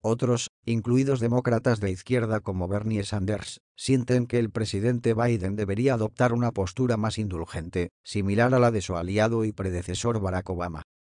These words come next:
Hasta ahora, la administración Biden ha optado por mantener la posición de confrontación del expresidente Donald Trump sobre Venezuela y China, dos de los aliados más cercanos de Cuba. Al expresar su pleno apoyo a los manifestantes.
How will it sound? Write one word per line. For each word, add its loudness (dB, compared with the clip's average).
Hasta -2
ahora, 4
la 0
administración -2
Biden 2
ha 0
optado 0
por -2
mantener 0
la 2
posición 0
de 2
confrontación 0
del 0
expresidente 0
Donald 0
Trump -2
sobre -2
Venezuela -2
y -4
China, 0
dos 0
de 0
los 0
aliados 0
más 0
cercanos -2
de -4
Cuba. -4
Al -2
expresar -2
su -2
pleno 0
apoyo 2
a 2
los 0
manifestantes. -4